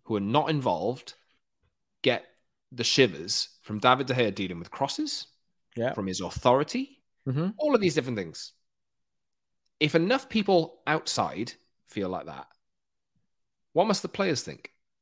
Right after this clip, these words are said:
Speaker 1: on the pitch? Does that inspire confidence in them? And I realize that I, I'm, I would like to preface this with David De Gea is a legend,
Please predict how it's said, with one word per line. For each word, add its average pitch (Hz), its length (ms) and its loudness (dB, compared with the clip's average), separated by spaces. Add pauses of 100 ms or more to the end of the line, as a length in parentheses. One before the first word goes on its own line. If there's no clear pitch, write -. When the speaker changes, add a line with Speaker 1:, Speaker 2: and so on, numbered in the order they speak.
Speaker 1:
on 110 120 -4
the 104 60 -4
pitch? - 460 -4 (800)
Does 123 180 4
that 175 200 2
inspire 214 340 -2
confidence 214 580 -4
in 214 120 -4
them? 277 200 -6 (600)
And 156 100 8
I 170 80 10
realize 160 720 2
that - 240 -4 (280)
I, 160 120 -2 (120)
I'm, 156 240 0
I 143 80 0
would 139 360 -6
like 175 280 2
to 123 100 -2
preface - 560 -4
this - 240 -8
with 101 240 -6 (720)
David 151 280 4
De 135 100 4
Gea 117 240 2
is 110 160 -4
a 107 80 0
legend, 98 720 -4